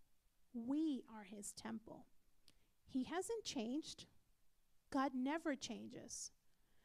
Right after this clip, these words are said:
So what is he trying to do with you and I? Fine-tune us. He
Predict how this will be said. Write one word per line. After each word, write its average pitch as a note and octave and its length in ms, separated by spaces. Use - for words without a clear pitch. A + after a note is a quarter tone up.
So C#4+ 240
what C4+ 160
is C#4 140
he C#4 100
trying B3 300
to A#3 80
do B3+ 200
with B3 220
you B3+ 120
and A#3 120
I? A3 320
Fine-tune A3 580
us. - 360
He C4+ 480